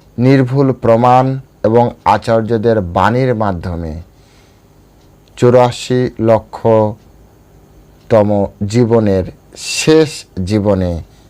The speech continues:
শেষ ধাপে যিনি পৌঁছেছেন, তার লক্ষণ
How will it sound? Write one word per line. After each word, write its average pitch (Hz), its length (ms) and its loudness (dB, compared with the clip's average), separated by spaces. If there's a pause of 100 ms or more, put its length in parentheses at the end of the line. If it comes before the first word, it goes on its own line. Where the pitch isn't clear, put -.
(120)
শেষ - 480 0 (200)
ধাপে 95 400 -2
যিনি 98 240 -2
পৌঁছেছেন, 87 720 -6 (460)
তার 98 340 2 (600)
লক্ষণ 98 720 -4